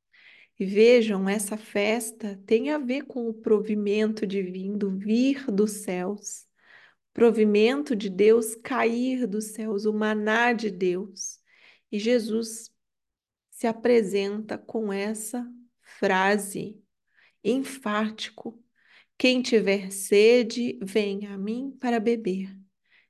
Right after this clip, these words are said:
Quem crer em mim. Assim diz a Escritura, das suas entranhas brotarão rios de vida."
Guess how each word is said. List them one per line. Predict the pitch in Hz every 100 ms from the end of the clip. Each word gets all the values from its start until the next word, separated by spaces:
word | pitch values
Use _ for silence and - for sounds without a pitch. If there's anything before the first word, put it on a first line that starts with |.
| _ _
Quem | 247 226 214 240 - -
crer | - 220 220 233 - -
em | 226 220
mim. | 208 208 214 196 _ _ _ _ _
Assim | 196 190 240 254
diz | 208 262 294
a | 247
Escritura, | 247 - - 220 - 196 196 196 - - _ _ _
das | 208 214
suas | 226 262 262
entranhas | 214 208 220 202 220 269 247
brotarão | 185 190 214 214 190 190 208 226
rios | 208 202 202 202
de | - 226
vida." | 208 175 175 208